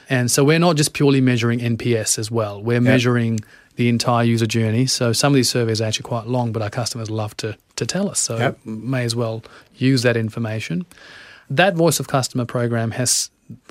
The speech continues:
Speaker 1: gone on to now influence every aspect of our business improvement strategies. So from opex to capex,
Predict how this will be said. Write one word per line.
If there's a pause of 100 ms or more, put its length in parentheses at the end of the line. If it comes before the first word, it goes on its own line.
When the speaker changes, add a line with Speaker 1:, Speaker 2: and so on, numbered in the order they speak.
Speaker 1:
gone
on
to
now
influence (400)
every
aspect (260)
of
our
business
improvement
strategies. (480)
So
from
opex
to
capex,